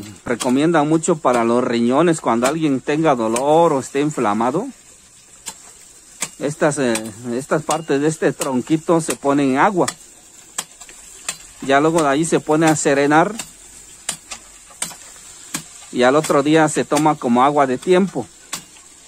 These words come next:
Se llama acuatle y es muy bueno para los riñones. Bueno, es lo que tengo entendido, es lo que veo que aquí tío Esteban lo tiene.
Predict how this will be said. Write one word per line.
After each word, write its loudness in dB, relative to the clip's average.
Se -6
llama 2
acuatle -2
y 0
es 2
muy 0
bueno 0
para 2
los -4
riñones. -2
Bueno, -2
es 2
lo 0
que -4
tengo -2
entendido, 0
es 0
lo -2
que -4
veo 0
que 0
aquí 2
tío 0
Esteban 0
lo -2
tiene. -2